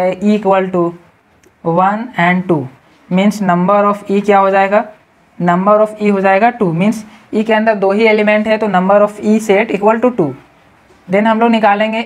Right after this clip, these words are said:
F के अंदर जो भी element है, तो F जो है वो X such that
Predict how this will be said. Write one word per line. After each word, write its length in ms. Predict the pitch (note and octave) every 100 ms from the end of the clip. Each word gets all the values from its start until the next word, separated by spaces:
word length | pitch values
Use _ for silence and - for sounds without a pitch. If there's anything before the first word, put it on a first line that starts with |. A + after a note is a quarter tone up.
| G3
F 200 | G#3 G#3
के 80 | A3
अंदर 240 | G#3 G#3
जो 140 | G3+ G3
भी 80 | G3+
element 380 | F#3+ F#3 F#3 F3+
है, 120 | F3 F3 - -
तो 100 | - - G3+
F 220 | A#3 A3
जो 120 | G#3+
है 160 | G#3+ G#3+
वो 160 | G#3+ G3 G3 - - - B3
X 220 | A3+ -
such 140 | G#3 G3
that 200 | G#3